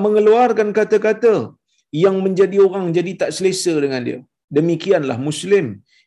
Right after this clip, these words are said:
yang diajar oleh Nabi sallallahu alaihi wasallam untuk hidup di dalam dunia ni supaya dia menjadi seimbang. Akhirat dijaga, dunia dipelihara. Supaya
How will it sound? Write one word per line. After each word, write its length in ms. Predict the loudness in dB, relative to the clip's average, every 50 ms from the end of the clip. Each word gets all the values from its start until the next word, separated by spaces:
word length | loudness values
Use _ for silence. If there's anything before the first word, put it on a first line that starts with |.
| _ -2 0
yang 120 | 0 2 2 0
diajar 420 | 0 0 0 -2 0 0 0 0 0 0
oleh 140 | -2 -2 -2 -2 -4
Nabi 200 | -6 -6 -6 -8 -6 -6
sallallahu 520 | -4 -4 -2 -2 -2 -2 -2 -4 -2 -4 -4 -4 -4
alaihi 340 | -4 -2 -2 -4 -2 -2 0 0
wasallam 460 | 0 -2 -2 -6 -4 -4 -4 -6 -8 -10 -16 _ _ _ _ _ _ _ -4 -4
untuk 200 | -2 -2 -2 0 0 -2
hidup 300 | -2 -4 -2 -2 -2 -2 -2
di 40 | -6 -4 -2
dalam 180 | -2 -2 -2 -2 -2
dunia 260 | -2 -2 -2 -2 -2 -2 -4
ni 80 | -6 -8 -10 -12 _ _ _ _ _ _ -6 -4
supaya 400 | -4 -2 0 0 0 0 2 0 -2 -2 -4
dia 180 | -4 -4 -4 -4 -4 -4
menjadi 360 | -6 -4 -4 -4 -4 -4 -6 -6 -8
seimbang. 480 | -8 -8 -6 -6 -6 -6 -6 -8 -8 -12 -18 _ _ _ _ _ _ _ _ _ _ _ _ _ _ -2 -2 -2
Akhirat 380 | 2 4 4 4 4 4 0 0 -2
dijaga, 480 | -4 0 2 2 2 2 2 2 2 2 0 -2 -10 _ _ _ _ _ _ _ _ -2 0
dunia 320 | 0 2 2 0 -2 -2 0 0 -2
dipelihara. 520 | -2 -2 -4 -4 -2 -2 -2 -2 -4 -6 -8 -12 _ _ _ _ _ _ _ _ -6 -6
Supaya 340 | -4 -2 -2 -2 -2 -2